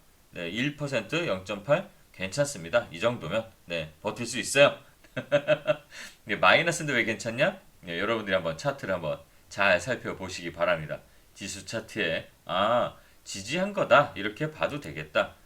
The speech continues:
여유를 갖고 봐도 되겠다라고 생각해 보셔도 되지 않을까요? 전 그렇게 생각을 합니다. 아셨죠? 자, 그러면 저는 물러가고, 예, 여러분들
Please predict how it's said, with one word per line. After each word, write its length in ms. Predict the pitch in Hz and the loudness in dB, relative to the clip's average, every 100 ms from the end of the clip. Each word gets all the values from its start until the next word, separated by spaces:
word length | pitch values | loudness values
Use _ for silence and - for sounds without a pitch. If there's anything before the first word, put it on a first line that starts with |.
| _ _ | _ _
여유를 540 | 92 107 139 151 170 170 | 2 4 6 4 4 0
갖고 440 | - 82 - 156 | -6 -12 -6 -6
봐도 240 | 156 - 139 | -4 -6 -4
되겠다라고 1040 | 92 101 - 117 - - - - 80 95 | -4 -4 4 4 4 -14 -20 -8 -6 -4
생각해 380 | - 113 101 120 | -6 -6 -4 -6
보셔도 520 | - - 87 160 - - - - | -8 -10 -6 -6 -6 -14 -20 -10
되지 240 | 104 107 | 0 4
않을까요? 500 | 104 107 110 110 143 - _ | 4 4 2 2 2 -6 _
전 240 | - 139 139 | 2 4 4
그렇게 340 | 117 104 104 | 0 -4 -4
생각을 400 | 95 101 92 78 | -6 -4 -4 -4
합니다. 300 | 98 98 80 - - - _ - | -8 -10 -10 -12 -20 -20 _ -16
아셨죠? 420 | - 73 - 65 - - | -14 -14 -12 -14 -14 -6
자, 240 | 78 - - - - | -4 -4 -12 -20 -12
그러면 400 | 80 87 139 190 - _ _ - | -8 0 0 -2 -10 _ _ -2
저는 400 | 190 190 78 - - _ _ - - | 2 4 2 -4 -16 _ _ -20 -14
물러가고, 680 | 80 80 76 85 80 78 - - _ - - _ _ | -6 -4 -4 -8 -10 -10 -12 -20 _ -20 -20 _ _
예, 180 | 76 69 - _ _ - | -10 -10 -14 _ _ -12
여러분들 500 | 76 73 113 143 | -10 -4 -2 -4